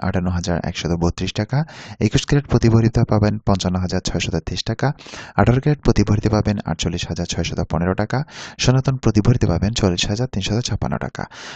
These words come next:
বিশেষ দ্রষ্টব্য, স্থানীয় বাজার সমিতি দ্বারা পরিচালিত বিভিন্ন জুয়েলারি প্রতিষ্ঠানে এই মূল্যটা নাও থাকতে পারে।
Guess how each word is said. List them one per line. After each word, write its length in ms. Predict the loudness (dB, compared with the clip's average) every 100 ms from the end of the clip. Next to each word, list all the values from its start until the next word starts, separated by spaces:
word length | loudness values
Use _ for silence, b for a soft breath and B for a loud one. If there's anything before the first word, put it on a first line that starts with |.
| B
বিশেষ 240 | 4 6 4 2
দ্রষ্টব্য, 540 | -2 2 0 4 2
স্থানীয় 380 | 2 0 2 0
বাজার 240 | 0 0
সমিতি 320 | 0 0 0 0
দ্বারা 200 | 2 2
পরিচালিত 500 | 2 2 2 0 2
বিভিন্ন 480 | 2 2 2 0 0
জুয়েলারি 360 | 2 2 0
প্রতিষ্ঠানে 520 | -2 -2 -2 -2 -2 -4 -4
এই 80 | -2
মূল্যটা 400 | 0 0 0 -2
নাও 260 | -2 -4
থাকতে 320 | -4 -6 -6
পারে। 240 | -8 -8